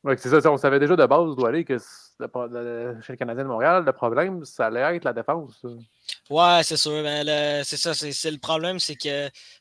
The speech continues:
Speaker 2: euh, tu sais, il y a les, la, la, les blessures de, de Joel Edmondson et surtout Michael Matheson sont tombés vraiment au mauvais moment, là. Michael Matheson avait été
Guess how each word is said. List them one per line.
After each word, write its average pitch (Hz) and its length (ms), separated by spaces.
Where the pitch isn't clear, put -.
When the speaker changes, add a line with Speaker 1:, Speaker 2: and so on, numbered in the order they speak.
Speaker 2:
euh, 135 760
tu 165 80
sais, 165 60
il 160 60
y 151 60
a 143 360
les, 139 180
la, 135 200
la, 139 160
les 147 120
blessures 151 440
de, 135 260
de 135 220
Joel 151 220
Edmondson 147 380
et 151 60
surtout 143 300
Michael 143 340
Matheson 139 400
sont 135 180
tombés 131 260
vraiment 135 240
au - 20
mauvais 135 260
moment, 131 320
là. 147 140
Michael 135 260
Matheson 170 320
avait 131 160
été 139 300